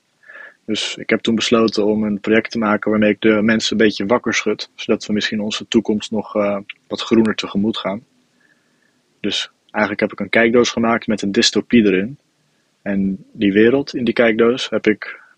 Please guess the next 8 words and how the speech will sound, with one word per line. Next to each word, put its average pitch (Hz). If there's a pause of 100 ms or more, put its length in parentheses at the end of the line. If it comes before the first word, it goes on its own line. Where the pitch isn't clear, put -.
eh, 104
gemaakt 107
met 104
inspiratie 113
van 107
vier 117
oude 107
verhalen. 98